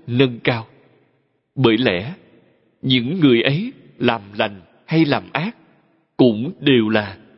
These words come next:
thiện tri thức của chúng ta, đều có thể giúp chúng ta tiến bộ hơn. Nho gia nói,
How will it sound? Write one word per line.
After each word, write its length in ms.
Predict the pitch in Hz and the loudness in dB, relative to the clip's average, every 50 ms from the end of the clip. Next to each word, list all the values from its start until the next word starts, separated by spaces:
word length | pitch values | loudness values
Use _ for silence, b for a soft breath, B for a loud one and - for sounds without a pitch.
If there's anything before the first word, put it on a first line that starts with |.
| _ | _
thiện 480 | - - 117 120 117 101 87 87 90 104 - _ | -12 -4 0 0 0 0 -2 -6 -10 -14 -8 _
tri 240 | - 147 147 139 139 | 2 2 2 2 2
thức 220 | - - 254 - - - - - _ - _ _ _ | 2 2 2 2 0 -10 -20 -20 _ -20 _ _ _
của 160 | 131 110 98 87 | 0 0 0 0
chúng 220 | - 160 175 190 165 | -2 -4 -4 -2 -2
ta, 220 | 127 120 113 110 - _ _ _ _ _ _ _ _ _ _ _ _ _ _ _ _ _ _ _ _ _ _ | -2 -2 -2 -8 -16 _ _ _ _ _ _ _ _ _ _ _ _ _ _ _ _ _ _ _ _ _ _
đều 380 | - 143 143 139 135 131 131 127 120 - | -2 0 2 4 4 2 2 0 0 0
có 80 | 196 - | 0 2
thể 100 | - 120 117 123 135 | 2 2 2 2 0
giúp 120 | 233 247 - - - | 0 -2 -2 -4 -4
chúng 220 | 202 185 220 220 | -2 -2 -2 -2
ta 300 | - 160 139 135 135 127 - _ _ _ _ _ _ _ _ - | 0 0 0 -2 -6 -12 -16 _ _ _ _ _ _ _ _ -2
tiến 340 | 165 165 165 208 233 226 | -2 -2 -2 -6 -10 -2
bộ 220 | 151 117 92 78 87 | 0 0 0 0 -6
hơn. 240 | 90 123 143 196 - - _ _ _ _ _ _ _ _ _ _ _ _ _ _ _ _ _ _ _ _ _ _ _ _ _ _ _ _ _ _ _ _ _ | -2 0 0 0 0 -4 _ _ _ _ _ _ _ _ _ _ _ _ _ _ _ _ _ _ _ _ _ _ _ _ _ _ _ _ _ _ _ _ _
Nho 140 | - 139 127 | 2 4 4
gia 260 | 117 107 120 107 107 | 4 4 2 -2 -2
nói, 320 | 101 - 120 107 110 160 | -4 -6 -8 -8 -8 -10